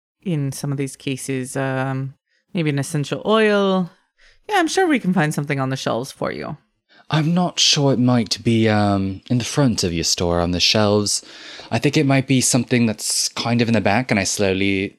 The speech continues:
Speaker 2: put the card out and slide
Speaker 1: Uh,
Speaker 2: it.
Speaker 1: he takes a look at the card and he goes, "Yes, of course. Uh, of course we've got, uh, things in the back. Uh, silly me for not having, uh, thought of those immediately. Uh,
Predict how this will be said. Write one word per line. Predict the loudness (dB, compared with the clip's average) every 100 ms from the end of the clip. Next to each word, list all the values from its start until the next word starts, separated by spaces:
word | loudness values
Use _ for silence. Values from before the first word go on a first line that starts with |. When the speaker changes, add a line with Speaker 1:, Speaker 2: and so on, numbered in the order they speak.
| -6
Speaker 2:
put | -2
the | -2
card | -2 0 2
out | 0 -2
and | -4
slide | -4 -2 0 2 2
Speaker 1:
Uh, |
Speaker 2:
it. | -2
Speaker 1:
he | -2 -4
takes | -4 -4 -2
a | 0 0 -2
look | -4
at | -6
the | -8
card | -4 -2
and | -2 -2
he |
goes, | -2 0 -2 -6 -16 _ _ _ _ _ _ _ _ _
"Yes, | -4 -2
of | -2
course. | 0 0 0 0
Uh, | 0 0 -2 -6
of | -8
course | -6 -6 -6
we've | -6
got, | -6 -6 -6
uh, | -6 -6
things | -6 -6
in | -6
the | -6
back. | -6 -10 -8
Uh, | -4 -2 -2 -4 -10 _ -18
silly | -8 -2 -2 0
me | -2 -4
for | -2 -2
not | 0 0 0
having, | 0 0 -2 -4
uh, | -2 -2 -4 -10 _ _ _ _ -2
thought | -2 0
of | -2
those | 0 0 0
immediately. | -2 -2 -2 -2 -4 -4 -8 -6
Uh, | -6 -6